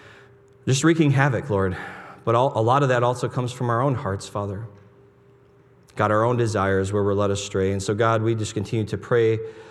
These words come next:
Lord, for peace. God, that people would come to know you, Lord, through this. And, and God, we thank you, Lord, just for, uh, these next few moments we have together here, um, both those watching online and those present here in this room.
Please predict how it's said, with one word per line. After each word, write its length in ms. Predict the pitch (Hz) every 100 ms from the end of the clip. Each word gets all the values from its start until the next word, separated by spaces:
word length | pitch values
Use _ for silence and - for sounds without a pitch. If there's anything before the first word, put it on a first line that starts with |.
| -
Lord, 180 | 110 110
for 140 | 113 101
peace. 640 | - 107 92 - - - - - - - -
God, 160 | 107
that 180 | 104 104
people 300 | - 131 117
would 120 | 110
come 220 | - 123 117
to 140 | 113
know 180 | 110 113
you, 220 | 107 101
Lord, 260 | 101 98 95
through 220 | 107 98
this. 340 | 95 92 -
And, 180 | 101 98 - - - -
and 80 | 110
God, 160 | 110
we 80 | 113
thank 260 | 113 123 120
you, 100 | 110
Lord, 120 | 107
just 200 | 110 -
for, 220 | 113 107
uh, 120 | 101
these 180 | 98 101
next 200 | 123 113
few 120 | -
moments 320 | 117 110 107
we 140 | 117 113
have 160 | 104
together 340 | - 95 95 92
here, 480 | - 92 95 95 - - - -
um, 180 | 92 92
both 220 | 104 98
those 220 | 104 101
watching 360 | 107 107 110 104
online 420 | 104 113 120 110
and 100 | 101
those 200 | 101 98
present 380 | - 104 110 101
here 140 | 104
in 80 | 98
this 200 | 98 -
room. 380 | 90 87 90